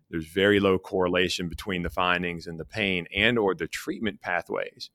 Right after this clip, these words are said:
Now, if someone has progressive neurologic deficit, meaning they're numb, they're, you know, they're, they're losing bowel and bladder function, there's,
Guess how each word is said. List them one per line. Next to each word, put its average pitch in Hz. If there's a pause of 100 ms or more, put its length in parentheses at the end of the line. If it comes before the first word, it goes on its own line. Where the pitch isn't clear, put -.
(440)
Now, 104
if -
someone 131
has 107
progressive 95
neurologic 90
deficit, 92
meaning 85
they're 82
numb, 92 (440)
they're, 90
you 92
know, 82
they're, 82
they're 85
losing 92
bowel 80
and 82
bladder 101
function, 92
there's, 85